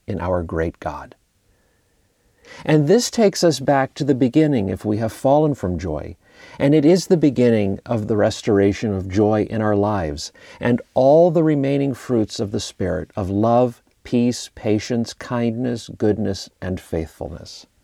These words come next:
Galatians five twenty-two. Which all fill us with uncontainable, life-giving, life-altering joy. As we wrap up,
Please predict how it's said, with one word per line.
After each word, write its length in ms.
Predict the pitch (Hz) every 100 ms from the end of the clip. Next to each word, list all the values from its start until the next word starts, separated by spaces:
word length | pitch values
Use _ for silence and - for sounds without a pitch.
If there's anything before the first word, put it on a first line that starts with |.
| _ _ _ _ _ -
Galatians 460 | 90 95 - 95
five 300 | - 95 92
twenty-two. 680 | - 98 92 82 113 76 - _ _ _ _ _ _ _ -
Which 240 | 113 - -
all 540 | - 104 110 110 117 110
fill 400 | _ - 123 117
us 300 | 107 101 -
with 280 | 101 95 -
uncontainable, 1080 | 101 110 113 143 117 - 107 101 92 95 87
life-giving, 840 | 92 104 104 - 101 92 90 87
life-altering 1120 | 90 95 104 - - 90 82 - 90 87 82 - -
joy. 520 | - 85 82 76 - - _ _ _ _ _ _ _ _ _ _ _ _ _ _ _ -
As 220 | 165 185
we 120 | 214
wrap 400 | 196 160 127 110
up, 320 | 90 82 -